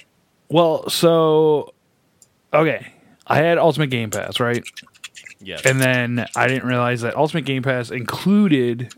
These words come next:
Speaker 1: Xbox Gold. So
Speaker 2: Yes.
Speaker 1: I bought, uh, three months of Xbox Gold off Amazon, plus another three months. So I had six months.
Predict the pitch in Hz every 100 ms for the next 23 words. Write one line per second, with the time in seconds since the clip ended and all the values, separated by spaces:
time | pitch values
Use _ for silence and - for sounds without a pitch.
0 | - 123 - 123 113 - 127 180 190 131
1 | - - - - _ _ _ _ _ -
2 | - - - 139 127 120 127 127 135 160
3 | 170 - - _ _ _ _ - 110 120
4 | 110 - - - 160 208 190 156 151 139
5 | - - 120 117 127 135 - 135 127 -
6 | 135 117 113 113 - - - 120 120 123
7 | 110 101 98 95 104 160 165 170 170 147
8 | 127 117 107 101 92 - 117 110 110 -
9 | 175 - 110 92 110